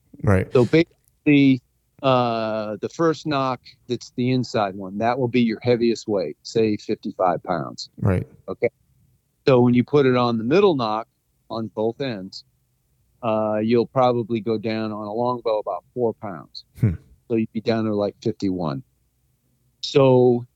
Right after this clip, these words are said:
Speaker 2: a lot of guys, they find one and they just keep using it. But I, I imagine there are some that do,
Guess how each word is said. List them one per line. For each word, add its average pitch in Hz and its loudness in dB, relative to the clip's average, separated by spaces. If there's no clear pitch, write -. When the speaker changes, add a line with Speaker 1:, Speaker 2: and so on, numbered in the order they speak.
Speaker 2:
a - -18
lot 220 0
of 208 2
guys, 196 4
they 151 -2
find 180 -2
one 147 0
and 135 -4
they 127 -4
just 117 -10
keep 120 -6
using 110 -4
it. 90 -16
But 127 2
I, 120 -4
I 113 -8
imagine 175 2
there 143 2
are 143 0
some 127 -10
that 107 -8
do, 127 0